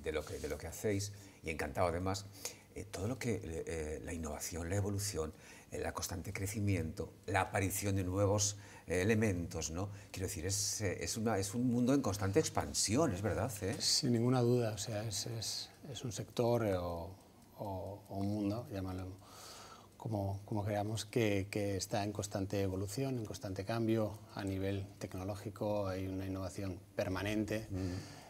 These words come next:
Speaker 2: eh, lo que te obliga o te requiere a estar, eh, atento, ¿no? A
Speaker 1: Claro,
Speaker 2: todo,
Speaker 1: claro.
Speaker 2: a todo eso, ¿no? Quizá estás planteando, haciendo una inversión en un aparato y,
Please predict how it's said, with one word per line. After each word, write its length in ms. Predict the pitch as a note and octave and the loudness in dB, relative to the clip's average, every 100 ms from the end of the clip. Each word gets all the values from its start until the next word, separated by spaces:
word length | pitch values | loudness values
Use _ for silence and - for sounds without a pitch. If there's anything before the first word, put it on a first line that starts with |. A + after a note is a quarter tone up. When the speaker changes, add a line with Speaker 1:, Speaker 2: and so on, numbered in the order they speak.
| - | -4
Speaker 2:
eh, 500 | A2+ G#2 G2 F#2+ F#2 F#2+ | 4 6 6 4 0 -4
lo 100 | G2 | -6
que 120 | G2 | -6
te 120 | G2+ | -2
obliga 400 | F#2+ A2+ A#2+ G2+ | 4 6 6 4
o 220 | F#2 F#2 - - - - - | 2 -6 -12 -20 -20 -20 -12
te 160 | - G2+ | -8 -8
requiere 400 | G2+ - G#2+ G2 | -8 -4 -2 0
a 40 | |
estar, 300 | F#2 - F#2+ F2 | -2 0 0 0
eh, 240 | F2 F2+ - - | -6 -10 -16 -10
atento, 420 | - G2 G2+ G2 | -8 -2 -2 -2
¿no? 160 | G2 A#2 | -2 -2
A 40 | - | 2
Speaker 1:
Claro, 140 | G2+ | 2
Speaker 2:
todo, 100 | F#2+ | 4
Speaker 1:
claro. 260 | F2+ F2 G2+ | 4 4 4
Speaker 2:
a 120 | G2 | 2
todo 240 | G#2+ G2+ | 0 2
eso, 220 | G#2 - F2+ | 2 2 0
¿no? 240 | G#2+ G#2+ - - - - | -4 -4 -12 -16 -18 -12
Quizá 240 | G2+ A2 | -6 -2
estás 320 | G2+ - G2+ - | -2 0 -2 -2
planteando, 640 | - G2+ G2 G#2 G#2+ G2 | -4 -2 2 4 4 4
haciendo 260 | F#2 G2 G2+ | 4 2 4
una 120 | G2+ | 4
inversión 580 | G2 G2 - G#2+ G2+ F#2+ | 4 2 2 2 2 0
en 180 | F#2 F#2 | -2 -2
un 420 | F#2+ F#2+ F#2+ G2 - | -2 -2 -4 -8 -10
aparato 600 | G2+ G#2 G#2 G2+ A#2 | -4 -2 -2 -2 -2
y, 40 | A2 | -2